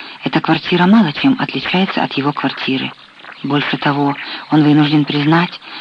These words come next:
что площадь использована здесь удачней. А о таком большом кресле он уже давно мечтал.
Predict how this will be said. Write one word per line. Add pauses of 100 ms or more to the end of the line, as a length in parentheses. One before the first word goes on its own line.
что
площадь
использована
здесь
удачней. (600)
А
о
таком
большом
кресле (300)
он
уже
давно
мечтал.